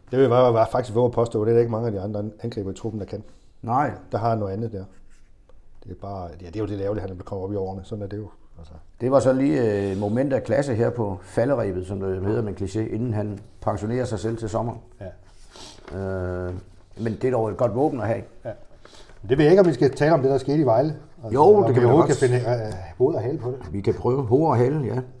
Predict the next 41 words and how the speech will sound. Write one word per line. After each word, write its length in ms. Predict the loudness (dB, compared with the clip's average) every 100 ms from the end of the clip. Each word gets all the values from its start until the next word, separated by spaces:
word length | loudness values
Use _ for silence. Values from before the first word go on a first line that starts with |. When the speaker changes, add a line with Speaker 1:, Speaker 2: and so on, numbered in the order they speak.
| -18
Speaker 1:
Altså. 160 | -18 -16 -18 -18 -20 -20 _ -20 -20 -20 -20 -20 -20 -20 -4
Speaker 2:
Vejle 280 | -2 0
mod 220 | 0 0 0
A 80 |
G 220 | -2 -4 -4
F 100 | -4
her. 180 | -4 -4 -10 -20 -20 -20 -20 -20 -14
Speaker 1:
Altså, 160 | -12 -2
det, 120 | 2
der 60 | 2
var 200 | 0 -2
kampens 300 | -6 -8 -8
helt 180 | -10 -8
store 280 | -4 -2 -2
omdrejningspunkt, 640 | -6 -10 -12 -14 -14 -8
det 80 | -4
var 60 |
vel 140 | -4 -4
det 100 | -8
der... 260 | -8 -10 -14 -20 _ -20 -20 -20 -20 -20 -12
Det 100 | -2
hedder 160 | -2
ikke, 220 | -2 -8 -8
nu 60 |
har 60 | -6
jeg 80 | -6
lige 100 | -4
blevet 140 | -4
belært 180 | -2 -2
om, 120 | -4
det 100 | -6
hedder, 120 | -8
der 60 | -10
er 40 |
ikke 100 | -10
noget, 120 | -8 -8
der 60 |
hedder 160 | -8 -10
dommerkast 460 | -10 -12 -14 -16
mere. 180 | -14 -10
Speaker 2:
Nej. 180 | -8 -8